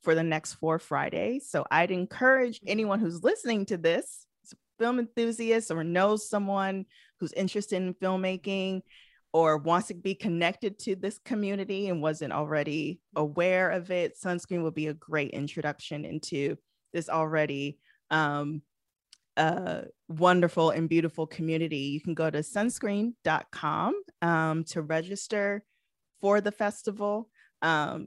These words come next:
Speaker 1: it's twenty-five dollars, you know, and that's,
Speaker 2: Mm-hmm.
Speaker 1: that covers all of the, our remaining sessions. You'll see,
Speaker 2: Mm-hmm.
Speaker 1: um, screenings of student films that were officially selected to be shown at this, uh, festival.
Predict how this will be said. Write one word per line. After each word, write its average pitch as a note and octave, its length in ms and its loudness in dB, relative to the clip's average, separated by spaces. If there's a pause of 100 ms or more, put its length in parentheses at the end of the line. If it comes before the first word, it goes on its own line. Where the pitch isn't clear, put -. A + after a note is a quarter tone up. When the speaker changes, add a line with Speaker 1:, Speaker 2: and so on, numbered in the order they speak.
Speaker 1:
it's - 140 -10
twenty-five G3+ 400 0
dollars, - 560 -4 (160)
you F3+ 120 4
know, D3+ 300 0 (240)
and D#3 500 2
that's, E3+ 320 2
Speaker 2:
Mm-hmm. E3 140 -20
Speaker 1:
that F#3+ 180 4
covers F3 680 4 (500)
all E3+ 300 10
of E3+ 100 0
the, E3 120 4
our D#3+ 200 2
remaining D#3 380 0
sessions. D3 680 -4 (380)
You'll E3 180 4
see, D#3+ 540 2 (100)
Speaker 2:
Mm-hmm. D#3 80 2
Speaker 1:
um, D#3 240 0
screenings F3 640 0
of D3+ 500 0
student F#3 480 0
films F3+ 340 2
that F#3 120 0
were E3 160 2
officially E3 600 -2
selected D#3+ 640 -4
to F#3+ 120 -8
be E3 300 -6
shown E3+ 560 -2 (500)
at D#3+ 260 2 (120)
this, F3+ 400 2 (100)
uh, F#3+ 300 2
festival. G#3 680 -2